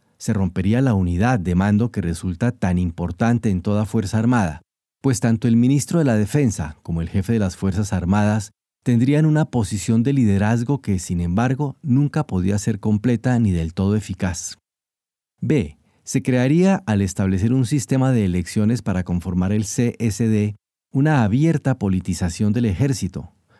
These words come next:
pues los oficiales se verían involucrados, aunque no lo deseasen, en las decisiones obviamente políticas que tendrían que tomar como electorado que designaba,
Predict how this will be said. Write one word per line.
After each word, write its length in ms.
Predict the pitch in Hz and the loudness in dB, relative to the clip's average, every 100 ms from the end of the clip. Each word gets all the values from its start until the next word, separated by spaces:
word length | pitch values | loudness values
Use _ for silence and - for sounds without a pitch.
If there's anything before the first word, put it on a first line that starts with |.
| _ | _
pues 160 | - 131 | 0 2
los 180 | 131 131 | 2 0
oficiales 480 | 110 123 131 151 | 0 0 2 2
se 120 | 147 120 | 2 2
verían 260 | 104 110 | 2 2
involucrados, 880 | 143 123 101 98 143 110 90 113 - - | 2 2 2 2 2 2 2 -2 -6 -8
aunque 340 | - 98 87 90 | -2 -2 0 0
no 80 | 98 | 2
lo 140 | 110 | 2
deseasen, 680 | 101 87 92 87 92 104 107 - _ _ - | 0 0 -2 -2 -2 -2 -4 -8 _ _ -2
en 100 | 135 | 0
las 120 | 135 | 2
decisiones 640 | 123 127 127 151 160 143 - | 0 -2 -2 0 0 -2 -2
obviamente 640 | 156 151 139 143 139 151 | 0 2 2 2 2 -2
políticas 680 | - 104 110 110 135 127 - | -2 0 2 0 -2 -2 -2
que 120 | 101 | -4
tendrían 440 | - 90 98 110 | -2 0 2 0
que 120 | 120 113 | 0 -2
tomar 320 | 87 85 98 | -2 -2 -2
como 200 | 110 107 | 0 0
electorado 580 | 87 85 85 82 90 95 | 0 -4 -4 -2 -2 -2
que 80 | |
designaba, 680 | 92 85 90 90 101 104 104 | -4 -4 -4 0 0 0 -2